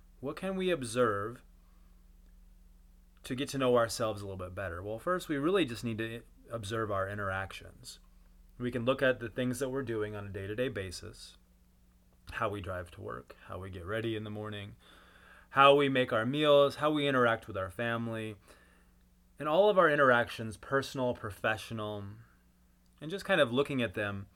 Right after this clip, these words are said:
from a very long view again, saying, "How are these serving me? How am I serving them? Are they necessary?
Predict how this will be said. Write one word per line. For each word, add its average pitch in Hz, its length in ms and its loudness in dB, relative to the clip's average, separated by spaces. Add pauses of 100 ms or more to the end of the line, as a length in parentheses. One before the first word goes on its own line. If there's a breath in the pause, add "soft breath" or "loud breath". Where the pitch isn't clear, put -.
(680 soft breath)
from 123 240 0
a 110 60 -2
very 107 260 2
long 104 320 -6
view 151 240 -6
again, 90 560 -12
saying, 104 600 -8 (460 loud breath)
"How 123 260 0
are 113 100 2
these 104 220 -4
serving 104 560 -2
me? 90 280 -14 (240)
How 107 260 -6
am 101 140 -6
I 95 160 -6
serving 90 600 -10
them? 95 420 -8 (300 loud breath)
Are 104 160 -2
they 101 200 -6
necessary? 101 960 -10